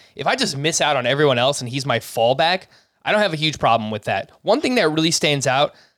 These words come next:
the difference between his Washington data and his Padres data, ground ball rate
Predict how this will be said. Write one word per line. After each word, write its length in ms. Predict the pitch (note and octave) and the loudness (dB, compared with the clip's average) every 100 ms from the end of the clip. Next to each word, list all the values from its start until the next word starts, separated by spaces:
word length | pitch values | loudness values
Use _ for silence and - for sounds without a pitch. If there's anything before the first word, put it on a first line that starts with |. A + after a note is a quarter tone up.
| - | -8
the 80 | D3+ | -4
difference 360 | E3 E3 F3+ | -2 -2 -2
between 360 | E3 - E3+ D#3+ | -2 -4 -2 0
his 340 | D#3 D3 C3 | 2 2 0
Washington 540 | A#2+ B2+ - D#3+ D#3+ C#3+ | 0 2 2 0 -4 -2
data 340 | D3 D3+ D#3 | 0 2 0
and 100 | B2+ | -2
his 100 | B2 | -6
Padres 440 | - C3 C#3+ D#3+ | -2 -2 0 -2
data, 340 | D3 E3 F#3 G3+ _ _ _ _ | 0 0 2 0 _ _ _ _
ground 280 | - F3 A#3+ | -4 0 2
ball 220 | E3+ F3+ | 2 2
rate 280 | D3+ A#2+ A2+ | 4 2 0